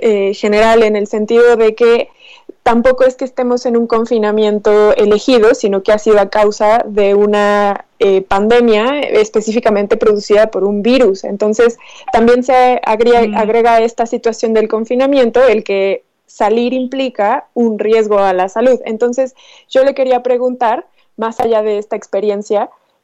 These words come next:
Speaker 1: es qué tanto este síndrome de la cabaña es resultado de una cuestión, como usted mencionaba, de que ya nos hemos acostumbrado a estar en nuestras casas, y qué tanto en realidad es el miedo a salir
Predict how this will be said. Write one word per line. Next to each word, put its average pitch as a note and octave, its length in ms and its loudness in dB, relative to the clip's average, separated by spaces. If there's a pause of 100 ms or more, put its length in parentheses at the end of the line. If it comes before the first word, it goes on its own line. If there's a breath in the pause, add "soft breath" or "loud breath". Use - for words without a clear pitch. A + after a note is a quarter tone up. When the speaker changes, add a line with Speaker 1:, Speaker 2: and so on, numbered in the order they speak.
(240)
Speaker 1:
es F4+ 420 2
qué D#4 120 -4
tanto D#4 520 -4
este C#4 300 -4
síndrome C4 420 -4
de G#3 120 0
la G3+ 100 -2
cabaña A3 440 -2
es G#3+ 100 -8
resultado A#3+ 600 0
de C4 60 -2
una A#3 200 -2
cuestión, G#3 760 -4
como G3+ 200 -4
usted G3+ 220 -4
mencionaba, G3+ 600 -2
de F#3+ 120 -2
que F#3+ 140 -6
ya G#3 120 -2
nos A#3+ 200 -2
hemos A3+ 260 -4
acostumbrado G3+ 680 -2
a G#3+ 80 4
estar G3+ 260 -4
en G3+ 80 -6
nuestras G3 380 -8
casas, A3 500 -2 (400 soft breath)
y C4 160 -2
qué C#4+ 180 0
tanto C#4 300 -2
en C4 100 0
realidad A3+ 440 2
es A3+ 180 -4
el A3+ 160 -2
miedo A3+ 360 0
a G3 100 0
salir G3+ 380 -4